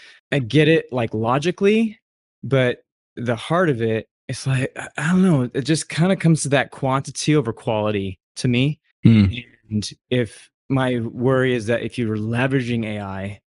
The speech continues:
Speaker 1: to a point where you can't, you struggle to come up with your own ideas or your own process of, like, I hit a roadblock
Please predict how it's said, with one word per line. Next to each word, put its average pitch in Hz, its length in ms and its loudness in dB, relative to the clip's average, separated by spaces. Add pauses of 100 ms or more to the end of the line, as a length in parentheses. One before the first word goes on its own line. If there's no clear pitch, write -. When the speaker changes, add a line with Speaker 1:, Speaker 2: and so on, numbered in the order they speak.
(120)
Speaker 1:
to 127 160 0
a 107 40 0
point 127 460 -4
where 113 240 2
you 107 260 -2
can't, 117 440 -2 (300)
you 113 180 0
struggle 127 840 -2
to 117 120 -2
come 123 240 -4
up 113 180 -6
with 113 260 -2
your 113 240 -6
own 117 640 0 (260)
ideas 101 600 0
or 104 340 -4
your 98 260 -2
own 107 640 -2
process 110 680 -4
of, 98 80 -6
like, 104 240 -4
I 110 160 0
hit 120 140 0
a 110 80 0
roadblock 110 880 -2